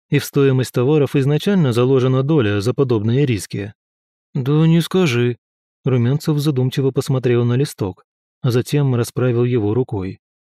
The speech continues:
У хозяина корабля какие-то проблемы с владельцами Амстердамского банка и биржи оказались. Собственно, он и хотел бы вернуть людям потерянные деньги, человек он довольно богатый.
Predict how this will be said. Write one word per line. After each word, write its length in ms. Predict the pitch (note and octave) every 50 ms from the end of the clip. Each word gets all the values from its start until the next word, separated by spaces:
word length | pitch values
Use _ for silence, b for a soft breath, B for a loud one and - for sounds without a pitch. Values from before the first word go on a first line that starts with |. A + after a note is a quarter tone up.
| _ -
У 60 | D3+
хозяина 460 | C3 C#3 D#3+ D3 C#3 E3 F3+ F#3 G3 F#3
корабля 460 | - F#3+ F#3 F3 D3 C#3 C#3+ D#3+ E3
какие-то 480 | - - D3 - - E3 D#3+ - - C#3+
проблемы 540 | - D3 C#3 C#3 B2 C#3 D#3+ E3+ F3 E3+ D3+
с 80 | -
владельцами 800 | C#3+ C3 C#3+ C#3 C3 D#3 E3+ D#3 - - D#3 D#3 D#3 D3+ D3+ D3 A#2+ -
Амстердамского 920 | D#3+ E3 D#3+ - - D#3 C#3+ C#3 C3+ D3+ D#3 D#3 C#3+ - - C#3 C3+ C3+ B2
банка 380 | A#2 C#3+ E3 F3 E3 - D#3
и 200 | D3 - D#3 D#3
биржи 420 | D3 D3 F3 F3+ B2 G2+ F#2+ G2+ G2
оказались. 680 | F#2+ - A#2 A2+ A2 G#2 F#2+ F#2+ - - - - - _ _ _ _ _
Собственно, 640 | - - - F3+ - - F3 F3 E3+ E3+ E3+ E3+ E3+ F3
он 260 | E3 D#3+ E3+ E3+ E3
и 40 | D#3
хотел 400 | - E3+ D#3+ - - A3+ A3+ F#3+
бы 160 | B2 A#2 A2+
вернуть 360 | A2 A2+ A#2+ A#2+ A#2 G#2+ -
людям 340 | C3 D#3 D#3 A#2+ A2+ A2 G#2
потерянные 560 | - C#3+ - D#3+ D3+ C#3 C3+ C3 B2+ B2 A#2+
деньги, 560 | A2 B2+ E3+ F#3+ F#3+ F3 C3+ A#2 A2 A2 G#2+ -
человек 420 | - - E3+ E3+ D#3+ D3+ C#3+ -
он 100 | D3 C#3
довольно 340 | C3+ D3 D3 C#3 C3 C3 C#3
богатый. 560 | D3 D#3+ D3 A2 G#2 G2 - G2+ G2+ G#2 G#2+